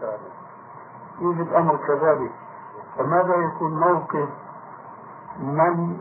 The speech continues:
هم الخاصة؟ مش خاصة الخاصة، من هم من الخاصة؟ وما موقف من هم دون الخاصة الذين يقرؤون في صحيح البخاري ومسلم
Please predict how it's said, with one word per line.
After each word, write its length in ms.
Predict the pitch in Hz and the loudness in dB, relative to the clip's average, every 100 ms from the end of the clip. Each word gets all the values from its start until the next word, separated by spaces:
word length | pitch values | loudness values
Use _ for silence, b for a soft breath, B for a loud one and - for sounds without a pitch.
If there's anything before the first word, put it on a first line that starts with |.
| 135 | -2
هم 460 | 139 180 180 175 - - - - | 2 4 2 -2 -8 -16 -12 -4
الخاصة؟ 680 | 139 - 160 - - - 101 - - - - - - - - - - - 135 | 0 6 8 8 2 -2 -2 -4 -18 -18 -18 -20 -18 -18 -18 -18 -18 -10 -6
مش 160 | 131 - | -4 2
خاصة 360 | 135 - - - | 2 2 -4 -10
الخاصة، 600 | 117 120 - - - 120 143 | -2 2 2 0 -6 -4 0
من 140 | 165 | 2
هم 200 | 151 160 | 2 2
من 100 | 156 | 4
الخاصة؟ 600 | 156 - 143 - - - - - - - - - - - - - - | 2 4 4 4 -2 -8 -8 -10 -14 -14 -14 -16 -16 -16 -16 -16 -4
وما 360 | 185 156 170 175 | 2 4 6 6
موقف 540 | 180 185 170 - 165 - | 8 6 4 0 -2 -2
من 220 | 151 156 139 | 0 0 2
هم 320 | 151 165 165 139 | 2 2 0 -2
دون 240 | 180 190 175 | 0 2 2
الخاصة 680 | 143 151 151 - - 120 104 - - - - - | 4 6 6 6 -2 -2 -2 -4 -16 -16 -14 2
الذين 460 | 170 170 160 165 151 | 4 6 6 4 4
يقرؤون 760 | 139 139 151 143 151 131 120 - - | 4 2 4 4 4 0 -2 -10 -12
في 120 | 123 - | -10 0
صحيح 100 | 139 | 2
البخاري 440 | 127 123 123 139 135 | 2 0 0 0 0
ومسلم 480 | 139 - - 151 | -4 -8 -6 -6